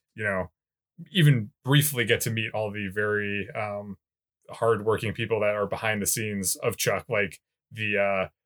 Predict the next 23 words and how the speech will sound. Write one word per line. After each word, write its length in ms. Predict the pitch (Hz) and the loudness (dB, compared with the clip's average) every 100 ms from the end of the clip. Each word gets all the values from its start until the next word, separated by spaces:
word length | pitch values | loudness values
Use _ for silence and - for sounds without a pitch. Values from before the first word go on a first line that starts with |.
| _ - | _ -2
the 60 | |
set 340 | 95 - 151 151 | 2 4 4 2
costumer. 760 | - 123 - 160 165 175 151 - _ _ _ | -2 0 2 2 2 0 -2 -6 _ _ _
You 160 | 139 123 | -4 0
know, 280 | 113 101 - 131 | 2 0 -2 4
that's, 280 | 151 147 143 | 4 2 -2
there's 360 | 139 139 156 | 0 4 4
a 60 | 151 | 4
person 360 | 151 139 135 123 | 4 4 4 2
and 120 | 113 | 2
a 60 | 110 | 0
team 400 | 135 127 120 110 | 0 2 2 0
who 320 | 110 101 98 _ - | 0 -2 -4 _ -4
have 160 | 113 | -4
to 60 | - | 0
take 220 | 139 104 | 0 -2
photos 680 | - - 117 123 123 127 127 | -4 2 4 4 2 2 2
of 240 | 107 95 - | 0 -2 -4
every 200 | 107 113 | -4 -4
character 540 | - 117 104 - 117 113 | 0 0 0 0 -2 0
all 160 | 107 | -2
the 80 | 101 | -2
time 480 | - 101 107 110 | -2 0 0 -2